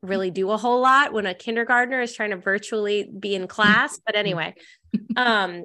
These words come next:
Speaker 1: so that was really, it was almost like a perfect storm of,
Speaker 2: Yeah.
Speaker 1: like,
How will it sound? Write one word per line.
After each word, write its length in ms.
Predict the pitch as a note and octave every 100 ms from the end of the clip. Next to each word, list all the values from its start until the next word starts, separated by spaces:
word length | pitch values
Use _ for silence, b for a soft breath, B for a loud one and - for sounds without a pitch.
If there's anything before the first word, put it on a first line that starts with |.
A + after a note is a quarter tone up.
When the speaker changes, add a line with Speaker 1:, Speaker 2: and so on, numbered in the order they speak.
| -
Speaker 1:
so 160 | - D4
that 220 | C#4 G#4
was 240 | C5+ C5
really, 460 | G4 G4+ F#4+ F4 - -
it 120 | D#4
was 180 | D#4+ C#4+
almost 380 | - D#4+ E4+ -
like 180 | E4 E4
a 80 | B3+
perfect 380 | - C4 -
storm 540 | - - F#3+ E3+ D3+ E3+
of, 140 | - F3+
Speaker 2:
Yeah. 60 |
Speaker 1:
like, 340 | F#3 F3 D#3+